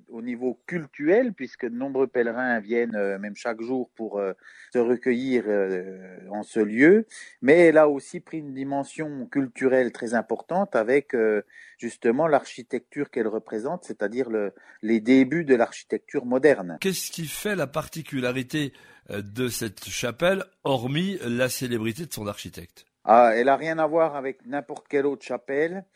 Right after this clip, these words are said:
Speaker 1: Elle a été construite pour être, euh, utilisée à la fois à l'intérieur et à l'extérieur. Donc, vous avez, par exemple, un autel, euh, extérieur qui peut accueillir des milliers de pèlerins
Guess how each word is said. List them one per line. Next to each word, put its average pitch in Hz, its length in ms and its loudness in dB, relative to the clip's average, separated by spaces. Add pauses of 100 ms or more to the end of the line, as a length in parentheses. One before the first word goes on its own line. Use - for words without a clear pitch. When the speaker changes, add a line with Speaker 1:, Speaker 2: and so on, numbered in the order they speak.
(260)
Speaker 1:
Elle 127 140 2
a 151 40 6
été 156 240 -2
construite 170 580 -10
pour 131 260 -8
être, 131 320 -8
euh, 101 760 -6 (100)
utilisée 131 600 -2
à 127 60 6
la 120 120 4
fois 131 340 2
à 120 80 4
l'intérieur 127 640 -4
et 120 60 -8
à 120 80 -4
l'extérieur. 127 720 -4
Donc, 127 240 -8
vous 117 200 -6
avez, 120 220 2
par 113 200 -4
exemple, 110 580 -6 (460)
un 113 160 0
autel, 135 480 6
euh, 101 640 2
extérieur 127 920 2 (360)
qui 120 120 -8
peut - 160 2
accueillir 123 540 0
des 113 140 -4
milliers 139 460 0
de 120 60 -18
pèlerins 117 480 -2